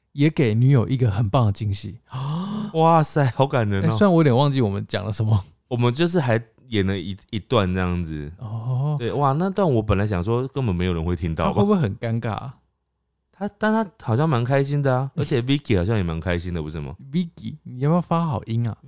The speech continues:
Speaker 2: Vicky。
Speaker 1: 那你要不要讲洛里牛奶？
Speaker 2: 我不要讲。
Speaker 1: 很喜欢两位奴才的节目，陪伴我度过上班通勤要四十分钟的时间。很久没听广播的我，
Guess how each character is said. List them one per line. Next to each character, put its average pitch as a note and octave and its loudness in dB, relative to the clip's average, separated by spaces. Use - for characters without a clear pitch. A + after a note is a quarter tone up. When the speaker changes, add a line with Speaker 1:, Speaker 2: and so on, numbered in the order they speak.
Speaker 2:
Vicky。 B2+ -2
Speaker 1:
那 E3 -6
你 D3+ 2
要 C3 2
不 A#2+ 2
要 C3 2
讲 A2+ -2
洛 B2+ 2
里 G#2 0
牛 G2+ -4
奶？ F#2+ -8
Speaker 2:
我 F2 -18
不 F2 -8
要 F2 -4
讲。 - -12
Speaker 1:
很 D#3+ 4
喜 F3 2
欢 D3+ 4
两 B2+ 2
位 D#3 4
奴 C#3 2
才 B2 2
的 A2+ 2
节 G#2+ 0
目， B2+ 0
陪 A#2 -2
伴 C3+ 0
我 G#2 0
度 D3+ 0
过 C3+ 0
上 C#3 0
班 C3 0
通 C3+ 2
勤 A2+ -4
要 B2 0
四 C3+ -4
十 A2+ -4
分 B2+ 0
钟 B2+ 2
的 A2+ 2
时 - -8
间。 C#3+ -2
很 E3+ 2
久 D3+ 2
没 A#2 2
听 D3+ 0
广 G#2 0
播 D3 0
的 A#2 0
我， F2 -8